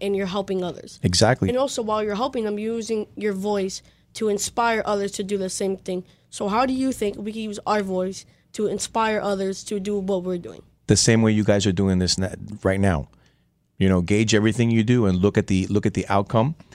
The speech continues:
Speaker 2: and always go above and beyond. You know, go to bed every day feeling good about what you did. And if you failed at something, it's okay, 'cause nothing is perfect,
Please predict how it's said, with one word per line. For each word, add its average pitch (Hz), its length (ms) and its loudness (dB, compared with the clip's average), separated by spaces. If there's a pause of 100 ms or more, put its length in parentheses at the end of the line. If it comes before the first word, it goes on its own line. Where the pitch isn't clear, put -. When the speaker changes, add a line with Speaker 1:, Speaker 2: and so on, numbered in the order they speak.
(300)
Speaker 2:
and 98 480 2
always 101 380 2
go 104 320 2
above 98 400 4
and 95 100 4
beyond. 90 560 0 (540)
You 98 100 2
know, 87 300 2
go 120 100 6
to 143 80 4
bed 117 220 4
every 98 200 4
day 76 260 0 (1500)
feeling 101 260 0
good 98 140 6
about 80 320 0 (400)
what 90 200 -2
you 87 60 2
did. 76 200 0 (840)
And 92 520 2 (880)
if 104 120 2
you 113 80 4
failed 160 280 2
at 107 100 2
something, 101 280 4
it's 104 140 2
okay, 104 220 4
'cause 85 160 0
nothing 98 260 4
is 90 120 0
perfect, - 540 0